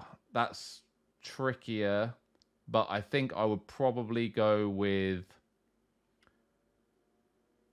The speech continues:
maybe, oh, Crownie. Has to be Crownie, actually,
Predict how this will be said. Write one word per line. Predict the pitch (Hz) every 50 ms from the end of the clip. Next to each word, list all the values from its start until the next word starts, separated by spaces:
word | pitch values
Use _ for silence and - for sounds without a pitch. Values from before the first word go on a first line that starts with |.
| _ _ _ _ _ _ _ _ _ _ _ _ _ -
maybe, | - 104 107 104 104 104 104 104 101 104 107 110 117 117 120 107 107 110 107 104 - -
oh, | 120 123 120 107 -
Crownie. | - - 143 143 139 117 90 78 69 67 80 -
Has | 113 117 -
to | -
be | - 98
Crownie, | - - 104 95 87 80 76
actually, | 71 58 - - 80 73 73 73 78